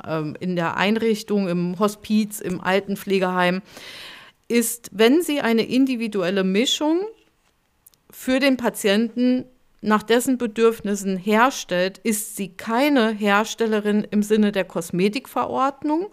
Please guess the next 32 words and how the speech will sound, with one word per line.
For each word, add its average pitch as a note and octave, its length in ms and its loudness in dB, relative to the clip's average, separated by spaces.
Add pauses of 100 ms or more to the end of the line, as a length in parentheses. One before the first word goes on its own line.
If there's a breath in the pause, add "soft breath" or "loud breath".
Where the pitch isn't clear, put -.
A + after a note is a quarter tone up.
(380 loud breath)
sondern C4 480 4
sie A#3+ 140 -4
ist - 280 -6
eine G#3+ 340 2
Anwenderin. D#3+ 1080 4 (640 loud breath)
Aber G3+ 280 8
die F3+ 100 -8
Voraussetzung, F3 1120 2
und E3+ 180 -2
dafür C#4 300 2
bin A#3 180 0
ich A#3 140 0
ihm G#3 160 -4
total E3+ 400 -2
dankbar, A3 640 2
und G#3 140 2
das G#3 180 -2
steht A3+ 240 -2
auch G3+ 100 -6
in G3 120 -2
seinem E3+ 260 -2
Gutachten, B3 640 -2
die G#3+ 80 -2
Voraussetzung G#3 960 2
ist, F#4+ 340 0
dass B3 160 0
die - 180 -4
Aro-, F#3 400 -2
dass G3+ 240 2
die F3+ 140 -8
Pflegende A3+ 800 2 (380 loud breath)
eine G#3 280 6